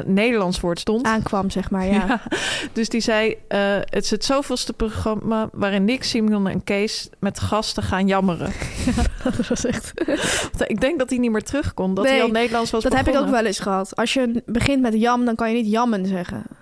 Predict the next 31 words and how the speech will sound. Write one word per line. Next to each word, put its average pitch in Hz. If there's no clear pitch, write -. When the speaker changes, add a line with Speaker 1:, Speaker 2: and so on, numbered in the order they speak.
Speaker 2:
voor 190
Speaker 1:
Nee. 180
Speaker 2:
jammen. 190
Dus 214
dan 208
moet 208
je 214
maar 202
jammeren, 202
snel 175
van 185
maken. 175
Gelukkig 233
kon 262
dat 208
nog. -
Eh, -
wij 294
hebben 311
gekeken. 370
Het -
is -
een 262
programma 359
dat 294
in 254
februari 269
wordt 254
uitgezonden 294
met -
een 233